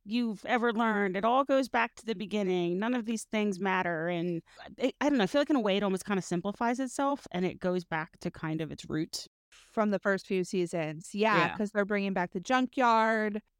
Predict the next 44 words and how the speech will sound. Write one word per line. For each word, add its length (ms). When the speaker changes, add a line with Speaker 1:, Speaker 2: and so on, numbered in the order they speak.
Speaker 2:
and 180
that 200
was, 160
like, 160
officially 1000
on 220
the 320
Raw 220
Stuffers 760
account, 500
I 100
think. 460
And 220
then 560
I 140
think 640
there 140
were 100
people 320
saying 280
that 120
they 100
were 140
filming 480
at 160
the 240
cabin 680
again. 560
Did 240
you 60
get 140
Speaker 3:
Mm. 40
Speaker 2:
to 80
go 260
to 140
the 80
cabin 400
when 100
you 80
were 140
there, 200
Brandy, 400
in 120
Atlanta? 600